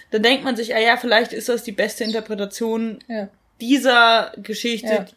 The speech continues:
Speaker 1: diese Leute hinbekommen haben." Und da denkt man immer mal wieder, "Aber warum macht ihr das jetzt so? Ihr habt's doch voll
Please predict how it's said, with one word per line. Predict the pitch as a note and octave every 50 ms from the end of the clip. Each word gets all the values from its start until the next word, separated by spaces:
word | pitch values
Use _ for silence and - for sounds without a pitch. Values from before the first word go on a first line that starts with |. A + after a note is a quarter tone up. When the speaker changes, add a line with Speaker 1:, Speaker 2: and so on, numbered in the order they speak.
| -
Speaker 1:
diese | - A3+ A#3+ A#3 G#3+
Leute | A#3+ G3+ G3+ G3+ G#3 G#3+ G#3+
hinbekommen | G#3 G#3 G#3+ A3 A3 A3 G#3+ - G#3+ F#3 F#3 F#3
haben." | F#3+ F3 E3+ F3 E3+ - - - - - -
Und | - G3+ G#3
da | A3+ A#3
denkt | A#3 C4 C#4 C4
man | C4 B3 B3
immer | C4+ D#4 D4+
mal | C#4+ C4 B3+
wieder, | C4 C4+ C#4+ - -
"Aber | C#4 C#4+ C4+
warum | B3+ D#4 D4+ D4 C#4
macht | D#4 D#4+ D#4+ -
ihr | E4
das | C4+ C#4 C#4 -
jetzt | D4 C#4 C#4+ -
so? | D4+ D#4+
Ihr | D4 C4 B3+
habt's | C4 E4 D#4+ - - -
doch | - C4 C4
voll | - - C4+ C4 A#3+ B3+ B3 B3+